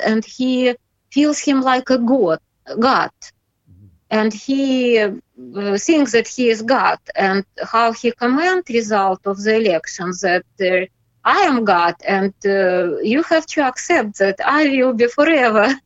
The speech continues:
Speaker 1: <laughs> president here." I think it's more psychological problem, uh, with deep roots on his childhood.
Speaker 2: But let me ask you,
Speaker 1: Yeah.
Speaker 2: um,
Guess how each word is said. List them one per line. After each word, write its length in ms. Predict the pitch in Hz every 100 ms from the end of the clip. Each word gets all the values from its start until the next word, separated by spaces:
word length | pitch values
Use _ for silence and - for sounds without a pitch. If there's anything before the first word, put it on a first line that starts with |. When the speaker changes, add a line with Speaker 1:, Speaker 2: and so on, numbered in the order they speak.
| 427 480
Speaker 1:
<laughs> 360 | 480 415 294 -
president 720 | 277 254 226 185 196 185 -
here." 500 | - 185 175 175 -
I 60 | -
think 300 | - 370 359
it's 160 | 285 -
more 180 | 285 294
psychological 880 | - - 269 269 262 208 - 190 190
problem, 460 | - 190 170 175 180 180 180
uh, 160 | 180 185 196
with 180 | 214 208 - 196
deep 260 | 220 294 -
roots 400 | 262 262 - -
on 160 | 220
his 440 | 214 233 208 208 -
childhood. 920 | - 233 208 196 202 - - - - _ _ _ _ _ _ _ _
Speaker 2:
But 100 | -
let 140 | 131 165
me 80 | 165
ask 240 | 156 -
you, 220 | 139 131
Speaker 1:
Yeah. 220 | 220 120 113
Speaker 2:
um, 360 | 110 107 104